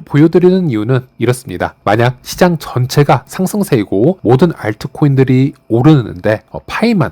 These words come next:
계속 하락을 하고 있다면 이것은 분명 파이에 큰 문제가 있다라고 볼 수 있겠습니다. 하지만 지금은 그렇게 분석을 하기에는 이른 시기라고 할 수 있겠고요. 현재 시장은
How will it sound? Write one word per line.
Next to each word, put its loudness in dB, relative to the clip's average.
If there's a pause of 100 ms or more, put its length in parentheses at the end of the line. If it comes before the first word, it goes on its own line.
계속 -8
하락을 2
하고 0
있다면 -2 (220)
이것은 -2
분명 0
파이에 -2 (100)
큰 -4
문제가 -6
있다라고 -2
볼 -10
수 -14
있겠습니다. -10 (100)
하지만 0
지금은 2 (220)
그렇게 2
분석을 0
하기에는 0 (320)
이른 4
시기라고 -2
할 -8
수 -14
있겠고요. 0
현재 2
시장은 2